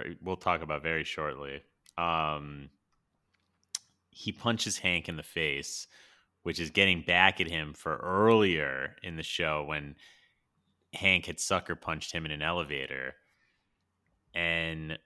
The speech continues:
initially when he, like, punches Hank in the face, Hank is, like, totally caught off guard by it and, like, stunned, but he, like, super quickly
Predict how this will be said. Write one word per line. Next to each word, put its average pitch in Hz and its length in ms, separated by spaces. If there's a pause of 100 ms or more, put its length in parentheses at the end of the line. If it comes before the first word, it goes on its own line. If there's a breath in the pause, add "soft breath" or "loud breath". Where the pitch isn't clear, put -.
(640)
initially 104 640
when 85 120
he, 85 100
like, 78 200
punches 85 280
Hank 82 180
in 78 40
the 71 80
face, 82 320
Hank 82 300
is, 76 100
like, 69 220
totally 92 580
caught 78 240
off 71 180
guard 73 300
by 85 300
it 92 80
and, 78 120
like, 69 220
stunned, 78 540
but 85 100
he, 80 100
like, 76 220
super 117 720
quickly 78 760